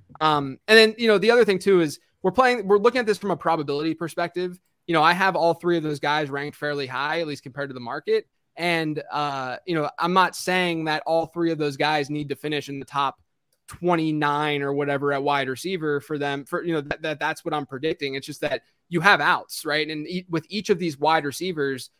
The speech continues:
you have multiple outs because if D K Metcalf gets hurt, then both J S N and Tyler Lockett see a rise. If J S N gets hurt, then both D K Metcalf and Ty-, so they each have multiple outs to see higher target shares and better numbers.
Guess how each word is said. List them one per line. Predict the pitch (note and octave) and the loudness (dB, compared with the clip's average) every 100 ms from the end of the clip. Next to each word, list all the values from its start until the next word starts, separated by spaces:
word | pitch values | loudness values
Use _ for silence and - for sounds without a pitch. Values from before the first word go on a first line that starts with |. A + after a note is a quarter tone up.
| _ | _
you | - | 4
have | F#3 D#3 | 4 6
multiple | E3+ G#3 D#3+ A#2+ | 4 4 0 -4
outs | A2+ A2+ - | -6 -10 -10
because | C#3+ D3+ | -6 -4
if | B2+ | -2
D | D#3+ | 0
K | D3+ | 0
Metcalf | D#3 E3+ F#3 F3+ | 0 0 0 0
gets | F3+ F#3 | -2 0
hurt, | G3 G3+ _ _ - | 0 -2 _ _ -6
then | D#3+ | 2
both | E3 D#3+ | 4 6
J | D#3+ | 4
S | D#3 D#3+ | 4 0
N | D#3+ | -2
and | D#3 | 0
Tyler | D3 C3 | 0 2
Lockett | C#3 F3 F#3+ | 0 0 -2
see | - G3 | -4 -2
a | |
rise. | F3+ F#3+ G3+ G3+ - _ | 0 0 -4 -8 -16 _
If | E3+ D3+ - _ E3 | 0 0 0 _ -20
J | E3+ C#3 F3 D#3+ | -18 0 2 2
S | D3 | 0
N | F#3+ | -2
gets | F#3+ F#3 | -2 0
hurt, | G3+ G3+ | 2 2
then | D#3 | 0
both | D#3 | 0
D | D#3+ D#3 | 0 -2
K | D3+ | 0
Metcalf | D3+ D3+ D#3 | -2 0 -2
and | D3+ | -4
Ty-, | D#3+ | -6
so | - | -4
they | E3+ | -2
each | E3+ G#3 F#3 | -2 -6 -10
have | - F#3+ E3+ C#3 C#3 _ _ - | -4 0 0 -2 -8 _ _ -2
multiple | E3 F3+ F#3 F3 C#3 | 4 4 2 0 2
outs | E3 E3 - | 2 0 -4
to | C#3+ | -10
see | - D#3 | -6 -4
higher | D3 D3 | 0 0
target | C#3 D3 D3 C#3 | 0 -2 -2 -2
shares | D3 C#3 | -4 -2
and | C#3 | -4
better | C#3 C3 | -4 -4
numbers. | B2 C#3 F3+ G3 | -4 -2 -4 -4